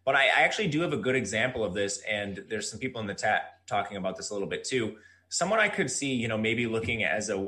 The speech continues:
a waiver wire claim this week to stack with your quarterback would be Gabriel Davis if you had Josh Allen. And it's mainly because they're correlated. They're in the best game environment of the week.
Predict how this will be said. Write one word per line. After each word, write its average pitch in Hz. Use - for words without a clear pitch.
a 107
waiver 123
wire 101
claim 98
this 95
week 101
to 98
stack 110
with 98
your 95
quarterback 107
would 98
be 104
Gabriel 113
Davis 120
if 107
you 101
had 98
Josh 90
Allen. 156
And 110
it's 107
mainly 156
because 107
they're 98
correlated. 90
They're 101
in 104
the 101
best 104
game 107
environment 92
of 107
the 90
week. 127